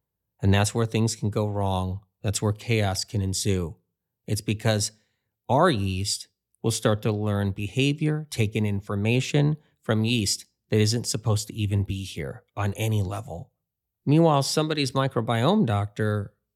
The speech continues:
like, who's trying to help somebody with the good of their heart and they're using all their expertise that they have, doesn't even know any of this. And they might even be like, "Hey, nutritional yeast is fortified and it's got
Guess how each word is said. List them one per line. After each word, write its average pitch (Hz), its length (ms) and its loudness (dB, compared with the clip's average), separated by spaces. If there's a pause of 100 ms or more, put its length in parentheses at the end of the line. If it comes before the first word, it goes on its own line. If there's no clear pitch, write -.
like, 107 420 -2
who's 113 160 0
trying 107 240 4
to 107 80 4
help 139 160 2
somebody 101 560 0
with 101 140 -8
the - 60 -12
good 107 200 -2
of 95 80 -4
their 101 100 -2
heart 98 500 0
and 101 160 0
they're 98 80 0
using 98 300 -4
all 101 120 -2
their 98 120 -6
expertise 98 640 -6
that 107 120 -8
they 92 100 -6
have, 98 440 -4
doesn't 120 260 -2
even 120 280 -2
know 127 180 0
any 185 260 0
of 92 140 -6
this. - 380 -6 (420)
And 113 380 2
they 117 260 -2
might 113 240 0
even 104 160 -4
be 107 120 -6
like, 110 260 -6
"Hey, 214 260 2
nutritional 160 540 -2
yeast 165 280 -4
is 127 200 -8 (160)
fortified 165 720 0
and 139 100 -4
it's 120 160 -8
got 131 260 -2